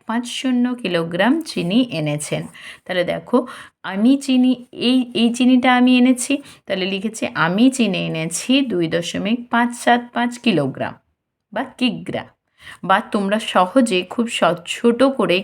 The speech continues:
কেজি লিখে নিতে পারো একই। তাহলে কি হবে? অনেকটা টাইম কম লাগবে এবং পরবর্তী ক্ষেত্রে তোমাদের অনেক সুবিধে হবে।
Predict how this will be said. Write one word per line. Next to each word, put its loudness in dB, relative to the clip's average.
কেজি 4
লিখে -2
নিতে -4
পারো -8
একই। -8
তাহলে -2
কি -2
হবে? -2
অনেকটা -2
টাইম 0
কম -4
লাগবে -4
এবং 0
পরবর্তী 0
ক্ষেত্রে -4
তোমাদের -2
অনেক -2
সুবিধে -2
হবে। -10